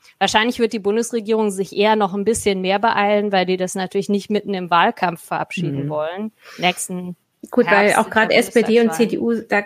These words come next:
Speaker 3: noch mal klar machen könnten, ähm, wie sie sich unterscheiden. Und die S P D hat natürlich an Ansehen verloren durch diese, ähm,
Speaker 1: Ja.
Speaker 3: dadurch, dass Katharina Barley da zugestimmt hat,
Speaker 1: Ja.
Speaker 3: obwohl es immer hieß, wir machen das nicht.
Speaker 1: Mhm.
Speaker 3: Ähm, die muss eigentlich jetzt zeigen,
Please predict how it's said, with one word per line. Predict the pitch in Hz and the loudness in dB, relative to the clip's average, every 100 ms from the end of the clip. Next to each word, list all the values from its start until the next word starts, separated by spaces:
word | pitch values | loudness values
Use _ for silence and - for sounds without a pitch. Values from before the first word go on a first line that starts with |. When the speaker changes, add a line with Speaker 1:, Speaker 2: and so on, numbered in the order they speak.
| - | -2
Speaker 3:
noch | 226 | -2
mal | 208 202 | 0 0
klar | - 202 214 | 0 0 2
machen | 220 214 | 0 -2
könnten, | 214 208 214 208 208 208 - | 0 -2 0 0 2 0 0
ähm, | 202 202 196 196 190 202 - 208 214 - | -2 0 0 -2 -2 -4 -10 -12 -14 -12
wie | 208 220 | -4 -2
sie | 214 214 | -2 0
sich | 220 | 2
unterscheiden. | 214 202 - 208 214 190 | 2 2 0 0 2 0
Und | 190 | -2
die | 185 | -2
S | 196 | -6
P | - 196 | -6 0
D | 214 | 0
hat | 220 208 | 0 -4
natürlich | 190 - 208 202 196 | -4 -2 -2 -2 -4
an | - | 0
Ansehen | 202 208 202 | 2 4 0
verloren | 208 190 240 208 185 | 0 2 4 4 2
durch | 202 202 | -4 -6
diese, | 208 208 | -6 -4
ähm, | 202 202 - 202 202 202 196 - | -4 -4 -4 -4 -2 -2 -4 -2
Speaker 1:
Ja. | |
Speaker 3:
dadurch, | 202 196 | -2 -2
dass | 208 202 | -6 -4
Katharina | 214 196 202 202 | -4 -2 0 2
Barley | 190 196 208 | 2 2 2
da | 202 196 | 0 -2
zugestimmt | - 226 226 - 220 220 202 | -2 0 0 0 0 0 -2
hat, | 202 - | -4 -6
Speaker 1:
Ja. | - | -4
Speaker 3:
obwohl | 196 202 208 | -2 2 2
es | 208 | 4
immer | 220 202 | 2 2
hieß, | 214 208 | 0 -2
wir | 190 | -2
machen | 196 233 | 0 0
das | 226 214 | -2 2
nicht. | 220 277 - - - - - - - | 2 2 -2 -16 -20 -18 -20 -20 -2
Speaker 1:
Mhm. | - | 2
Speaker 3:
Ähm, | 202 202 208 202 | 4 4 2 2
die | 208 | 2
muss | 208 214 | 2 0
eigentlich | - 202 233 220 220 226 | 0 0 0 0 -2 -2
jetzt | 208 - | -4 -4
zeigen, | - 196 214 220 214 214 | -6 -2 2 2 2 0